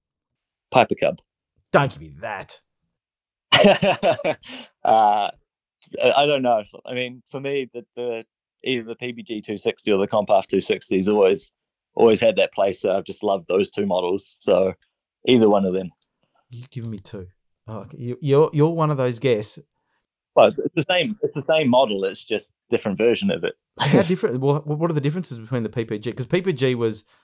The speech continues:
Speaker 2: the Fraser Briggs model, wasn't it?
Speaker 1: Yes, with a touch of Baldrick's
Speaker 2: Uh.
Speaker 1: scale. So it,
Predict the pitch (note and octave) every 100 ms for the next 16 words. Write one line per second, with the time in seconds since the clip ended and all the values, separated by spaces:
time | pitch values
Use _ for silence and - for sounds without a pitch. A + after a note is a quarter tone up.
0 | _ A2+ B2+ B2 A2+ A2+ C3+ B2 G#2+ F2+
1 | F#2 A#2 F2+ _ _ _ _ _ _ -
2 | A#2+ - - - _ _ _ _ A#2 G#2
3 | A#2 - C3+ - - G2 A2+ G#2 G#2 G2
4 | - - E2+ E2 E2+ G2+ F#2+ F2+ _ _
5 | _ _ _ _ _ - F#2+ G2 - -